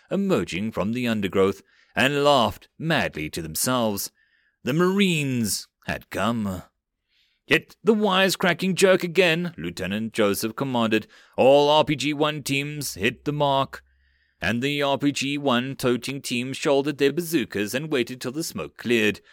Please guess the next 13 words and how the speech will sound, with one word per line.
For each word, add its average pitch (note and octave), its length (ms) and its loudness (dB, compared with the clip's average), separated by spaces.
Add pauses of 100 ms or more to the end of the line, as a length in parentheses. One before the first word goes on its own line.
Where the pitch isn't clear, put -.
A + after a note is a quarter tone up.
(180)
exposing C#3+ 600 0
the D3 140 -2
indignant D#3 460 -4
hero A#2+ 420 2 (200)
who F3 60 0
was G#3 140 0
coughing C3 400 -2
and A#2 160 0
waving B2 320 2
away C#3+ 300 2
the C#3+ 100 0
smoke A2 420 -2
round. G#2+ 500 -2